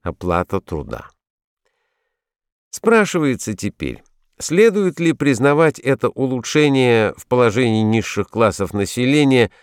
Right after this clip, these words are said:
за явление благоприятное или неблагоприятное для общества в его целом? Ответ на этот вопрос, это видно сразу, совершенно ясен.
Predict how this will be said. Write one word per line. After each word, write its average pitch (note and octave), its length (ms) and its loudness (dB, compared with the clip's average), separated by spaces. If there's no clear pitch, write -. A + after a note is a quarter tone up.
за F#2+ 200 -2
явление A2 840 0
благоприятное C3+ 1200 0
или G#3+ 280 2
неблагоприятное F3 1400 2
для B2+ 340 0
общества C3+ 800 -2
в A#2 60 -6
его A#2 420 0
целом? - 600 -8
Ответ E3 380 2
на F#3 80 0
этот C#3+ 280 0
вопрос, B2+ 560 -2
это A2+ 200 0
видно G#2+ 340 -2
сразу, B2+ 580 0
совершенно A#2+ 600 0
ясен. F#2 580 -2